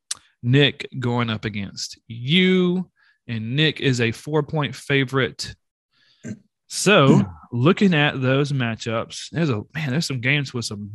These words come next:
Speaker 1: huge spreads. There are three games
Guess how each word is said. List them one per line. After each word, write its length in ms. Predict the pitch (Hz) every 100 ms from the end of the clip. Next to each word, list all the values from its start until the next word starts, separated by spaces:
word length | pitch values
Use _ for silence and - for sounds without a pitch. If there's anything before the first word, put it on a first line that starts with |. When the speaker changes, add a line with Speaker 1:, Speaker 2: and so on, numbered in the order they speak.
| 113
Speaker 1:
huge 680 | - - 185 180 147 120 92
spreads. 880 | - - 139 165 143 95 95 - -
There 220 | - 160 143
are 280 | 120 110 - -
three 260 | 185 196
games 720 | 156 165 165 139 123 123 -